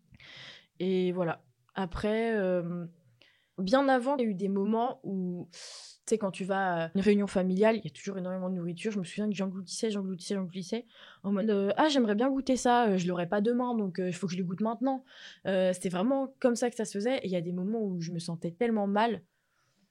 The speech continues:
Euh, ça aussi, c'est considéré comme, enfin, moi, que c'est quelque chose que je considère comme une crise, parce que t'as quand même conscience que t'es en train de t'empiffrer, littéralement. Et après, tu rentres chez toi. Je me souviens d'une fois, j'étais en Normandie.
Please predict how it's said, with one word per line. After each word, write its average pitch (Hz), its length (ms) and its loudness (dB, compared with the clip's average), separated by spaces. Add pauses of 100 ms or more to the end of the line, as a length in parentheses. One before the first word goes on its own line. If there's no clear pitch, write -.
(400)
Euh, 180 260 -2
ça 180 160 0
aussi, 180 180 -2
c'est 220 140 -4
considéré 180 420 -4
comme, 185 160 -6
enfin, 170 220 -10
moi, 170 220 -6
que - 120 -18
c'est - 340 -16
quelque 175 140 -10
chose 196 140 -12
que 196 100 -8
je - 80 -12
considère 180 280 -8
comme 175 200 -6
une 180 80 -10
crise, - 220 -14
parce - 120 -20
que - 0 -
t'as - 80 -10
quand 185 140 -6
même 190 80 -6
conscience 185 340 -10
que 190 60 -10
t'es 175 140 -10
en 175 80 -10
train 180 180 -10
de 175 280 -10
t'empiffrer, 180 640 -10
littéralement. 180 540 -6
Et 170 180 -10 (800)
après, 220 120 -4
tu - 140 -6
rentres 185 220 -2
chez 196 140 0
toi. 220 300 2
Je 190 120 -2
me 180 40 0
souviens 220 220 -2
d'une 202 140 -2
fois, - 320 -2 (760)
j'étais 190 180 -2
en 190 100 4
Normandie. 214 500 0